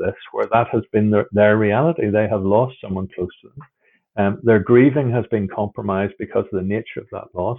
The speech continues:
because of the access they have been denied, if you like, to the, both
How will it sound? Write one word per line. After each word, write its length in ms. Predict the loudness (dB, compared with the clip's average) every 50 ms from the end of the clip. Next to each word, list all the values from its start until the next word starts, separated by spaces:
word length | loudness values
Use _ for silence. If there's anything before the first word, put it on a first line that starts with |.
| -10 _
because 280 | -16 -6 -4 -4 -4 -4 -6
of 100 | -12 -8 -4
the 200 | -2 -2 -2 -4 -8 _ -20 -20 _ _ _ -4
access 440 | -4 -4 -4 -4 0 0 0 0 0 -4 _ 0
they 180 | 0 2 0 -2 -6 _ _ _ _ _ _ _ -2
have 220 | -2 -2 -2 0 -2
been 160 | -2 0 0 0
denied, 500 | 0 -2 0 2 2 2 2 2 2 0
if 120 | -2 -2 0
you 80 | -2
like, 320 | 0 2 0 0 -2 -4 -6 -6
to 80 | -2 2
the, 260 | 2 2 2 0 -4 _ _ _ _ _ _ _
both 140 | -2 0 0